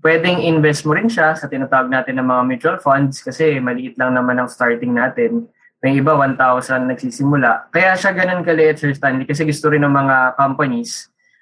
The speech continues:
para maging, ano lang, consistent yung mga Pilipino na nagtatabi. Ngayon, kung tingin mo, hindi, hindi ka pa ready mag-invest, nag-save ka lang muna ng two five,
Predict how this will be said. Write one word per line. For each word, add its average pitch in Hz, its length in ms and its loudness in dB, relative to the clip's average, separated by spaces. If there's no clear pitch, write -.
para 202 440 4
maging, 175 320 -2
ano 135 160 0
lang, 123 220 2
consistent 143 640 -2
yung 143 160 2
mga 139 160 0
Pilipino 131 480 0
na 127 80 0
nagtatabi. 120 760 -4
Ngayon, 208 320 2
kung 185 160 0
tingin 196 240 -4
mo, 170 480 4
hindi, 156 320 0
hindi 156 240 -2
ka 160 160 -2
pa 160 80 2
ready 151 320 2
mag-invest, 147 960 -4
nag-save 143 400 0
ka 151 160 2
lang 147 160 2
muna 147 160 2
ng 143 160 0
two 185 240 -8
five, 135 160 2